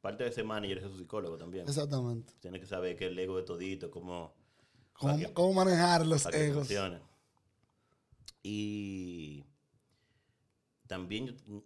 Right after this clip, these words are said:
Speaker 1: yo no trabajaba directamente, pero siempre estuve involucrado, eh, con la gente de Bateicero desde siempre. Como siempre estaba involu-, ellos hicieron un concierto una vez, me acuerdo, yo llamaba Diablo,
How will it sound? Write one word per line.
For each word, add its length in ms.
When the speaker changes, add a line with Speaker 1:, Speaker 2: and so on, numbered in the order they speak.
Speaker 1:
yo 160
no 100
trabajaba 400
directamente, 680
pero 180
siempre 340
estuve 240
involucrado, 760
eh, 680
con 140
la 80
gente 200
de 80
Bateicero 640
desde 180
siempre. 420
Como 440
siempre 220
estaba 160
involu-, 300
ellos 240
hicieron 260
un 140
concierto 400
una 100
vez, 80
me 60
acuerdo, 200
yo 80
llamaba 760
Diablo, 420